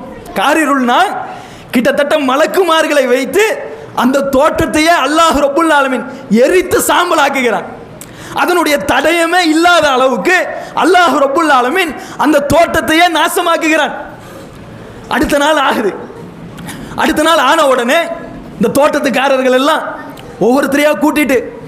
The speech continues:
அப்படியே அவங்களுக்குள்ள சப்தத்தை குறைச்ச மாதிரியே பேசிட்டு போறாங்க. "அவன் தோட்டத்துக்கு போக போறோம், அறுவடை செய்ய போறோம், இன்றைய நாள்ல ஒரு முசாஃபிரை உள்ள விட்டுறக்கூடாது, ஒரு ஏழையை உள்ள விட்டுறக்கூடாது,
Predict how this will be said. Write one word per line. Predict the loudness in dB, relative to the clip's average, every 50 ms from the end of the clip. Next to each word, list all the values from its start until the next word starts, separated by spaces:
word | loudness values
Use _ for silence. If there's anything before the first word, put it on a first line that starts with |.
| -18 -18 -16 -6
அப்படியே | -2 0 2 2 2 2
அவங்களுக்குள்ள | 2 2 0 2 2 2 0 0 2 2 2 2 2 2
சப்தத்தை | 0 -2 0 0 0 0 0 0
குறைச்ச | 0 0 0 0 0 0 0
மாதிரியே | 2 0 2 2 2 0
பேசிட்டு | 2 2 0 0 0 0 0 0 2
போறாங்க. | 2 2 2 0 -2 -4 -8 -12 -14 -14 -14 -14 -14 -6 -2
"அவன் | -2 0
தோட்டத்துக்கு | 2 2 0 0 0 0 0 0
போக | 2 2 0 2 2 2 2
போறோம், | 2 0 -2 -6 -8 -10 -10 -10 -12 -12 -10 -4
அறுவடை | -2 0 2 2 2 2 0
செய்ய | 0 0 2 2 2
போறோம், | 2 2 2 2 2 0 -2 -4 -8 -10 -12 -12 -14 -14 -6 0
இன்றைய | 2 4 4 4 4 4 4 2 2
நாள்ல | 2 4 4 4 2 2 2 0 -2 -2 -4 -10 -12 -12 -16 -18 -16 -6 -2
ஒரு | 0 2 2 2
முசாஃபிரை | 2 2 0 0 0 0 0 0 0
உள்ள | 2 2 2 2 2
விட்டுறக்கூடாது, | 2 2 0 0 0 2 2 2 2 0 -2 -4 -6 -8 -14 -16 -18 -18 -20 -20 -20 -20 -18 -18 -16 -6 -2
ஒரு | 0 2 2 2 2 2
ஏழையை | 2 2 2 2 2 2 2
உள்ள | 2 2 2 2
விட்டுறக்கூடாது, | 2 2 0 -2 0 0 0 2 2 2 2 0 -2 -2